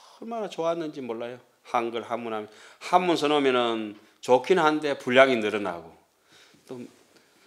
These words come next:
분량이 늘어나면은 요거도 공부 안 하려는데 더 안 하려는 <laughs> 것이고, 아쉬움은 많지만은 그렇게 한글 내는, 우리는 한문 불자니까 한문을 해야 되는데, 그죠?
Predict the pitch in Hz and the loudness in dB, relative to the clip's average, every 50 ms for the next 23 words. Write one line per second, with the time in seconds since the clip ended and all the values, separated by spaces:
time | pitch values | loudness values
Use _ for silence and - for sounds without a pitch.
0 | _ _ _ - 139 139 156 175 175 165 156 156 165 196 170 160 151 147 143 139 | _ _ _ -2 4 6 6 8 8 6 6 6 6 6 8 6 6 6 6 2
1 | 135 135 135 131 127 123 - - 135 156 170 180 196 185 165 139 123 123 131 127 | 0 0 0 -2 -6 -10 -12 0 2 4 6 6 4 4 2 0 0 4 6 6
2 | 120 120 127 127 127 123 117 113 107 - - 160 156 120 107 131 123 160 131 - | 8 8 6 6 6 4 4 2 -4 0 4 6 6 8 6 4 2 2 0 -2
3 | - - - 139 - - - - - - - - - - - - - - - _ | -2 -2 -2 0 2 2 2 2 -2 -10 -18 -20 -20 -20 -20 -20 -20 -20 -20 _
4 | _ - 117 120 117 - 180 170 147 131 120 110 113 117 113 - 110 104 101 101 | _ 0 0 0 2 0 0 2 2 2 4 4 2 2 0 -4 -6 -6 -4 -4
5 | 101 98 95 95 - _ _ _ _ _ - - 107 110 - - - 92 - _ | -6 -8 -8 -14 -20 _ _ _ _ _ -20 -18 -18 -18 -18 -18 -20 -20 -20 _
6 | _ - - - 165 175 170 156 135 123 120 120 120 117 - - - - - - | _ -14 -2 -2 0 2 2 2 2 0 0 -2 -4 -6 -8 -10 -14 -20 -20 -20
7 | - - - - 135 147 147 147 165 165 147 135 - 165 175 196 185 170 143 139 | -20 -14 -10 -8 -4 -2 -2 0 0 -2 -2 -2 -2 -2 -2 0 -2 -4 -4 -6
8 | 131 - 139 131 120 120 - - 185 196 190 180 156 117 110 110 107 98 98 92 | -4 -2 -2 -2 -2 -4 -4 -4 -4 -2 0 -2 -2 0 0 -2 -2 -2 -4 -8
9 | 90 90 90 85 - - - 98 110 143 - | -8 -10 -14 -16 -16 -14 -8 -8 -8 -8 -10